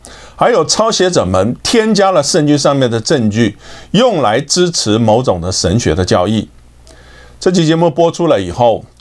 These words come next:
网友们希望我能够提出例子来说明，以下我就来说一说。英国的艾萨克·牛顿是一个家喻户晓的物理学家。有一则著名的故事是说，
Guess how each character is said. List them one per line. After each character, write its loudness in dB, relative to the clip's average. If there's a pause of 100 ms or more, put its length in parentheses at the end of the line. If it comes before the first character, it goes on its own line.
(120)
网 2
友 4
们 0
希 0
望 2
我 0
能 -4
够 0
提 -4
出 2
例 0
子 -6
来 -4
说 2
明， -4 (540)
以 0
下 0
我 -8
就 0
来 2
说 0
一 0
说。 0 (1000)
英 2
国 2
的 2
艾 2
萨 2
克· -2
牛 0
顿 0 (520)
是 0
一 0
个 2
家 0
喻 -4
户 -4
晓 -6
的 0
物 2
理 -2
学 0
家。 0 (500)
有 4
一 2
则 2
著 0
名 0
的 0
故 -2
事 -2
是 0
说， 0